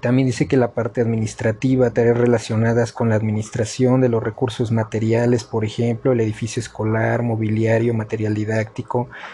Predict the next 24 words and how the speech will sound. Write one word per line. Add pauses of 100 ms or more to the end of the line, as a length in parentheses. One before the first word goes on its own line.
(100)
recursos
tecnológicos,
manejo
y
uso
de
la
información,
difusión, (340)
funciones
propias
del
rendimiento (320)
de
cuentas
a
la
autoridad. (1900)
Ah,
recursos
humanos
y
sistema
relacional.